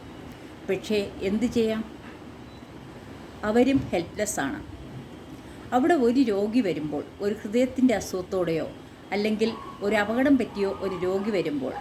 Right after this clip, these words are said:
അല്ലെങ്കിൽ സ്ട്രോക്ക്, അങ്ങനെ ഒരു രോഗി വരുന്ന സമയത്ത് പെട്ടെന്ന് അവിടെ ചികിത്സിക്കാനും കണ്ടുപിടിക്കാനും, കണ്ടുപിടിക്കാനുള്ള ഉപകരണങ്ങളില്ല.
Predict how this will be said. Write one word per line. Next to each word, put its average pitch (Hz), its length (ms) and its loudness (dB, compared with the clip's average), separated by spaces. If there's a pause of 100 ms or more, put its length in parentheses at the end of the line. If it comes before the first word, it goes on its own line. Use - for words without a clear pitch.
അല്ലെങ്കിൽ 196 340 2
സ്ട്രോക്ക്, 202 680 2 (400)
അങ്ങനെ 247 260 6
ഒരു 247 160 6
രോഗി 208 340 2
വരുന്ന 175 320 0
സമയത്ത് 151 600 0 (380)
പെട്ടെന്ന് 285 400 4
അവിടെ 214 160 0
ചികിത്സിക്കാനും 175 840 -2 (160)
കണ്ടുപിടിക്കാനും, 226 800 4 (580)
കണ്ടുപിടിക്കാനുള്ള 285 800 6
ഉപകരണങ്ങളില്ല. 226 1160 0